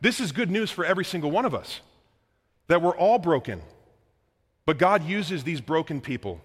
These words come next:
for a great plan. And this is true of the Great Commission in your life, that Jesus uses kind of like bipolar disciples who go back and forth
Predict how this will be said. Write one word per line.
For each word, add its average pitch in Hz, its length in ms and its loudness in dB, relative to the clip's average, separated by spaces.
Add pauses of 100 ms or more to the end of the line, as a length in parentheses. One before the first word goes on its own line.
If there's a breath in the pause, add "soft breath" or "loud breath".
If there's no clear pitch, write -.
for 135 220 -2
a - 20 -2
great 131 260 -4
plan. 95 300 -8 (680)
And 139 80 -4
this 170 160 -4
is 208 140 -6
true 190 460 -4
of 135 100 -6
the 135 60 -6
Great 147 240 -2
Commission 139 480 -8
in 120 160 -10
your 131 140 -4
life, 123 280 -4
that 113 120 -8
Jesus 165 500 -6
uses 131 440 -6 (320 loud breath)
kind 165 160 -2
of 143 80 -2
like 135 180 0 (280 loud breath)
bipolar 156 640 2
disciples 123 600 -4 (960)
who 160 80 2
go 156 180 2
back 156 380 4
and 180 100 -2
forth 139 540 -4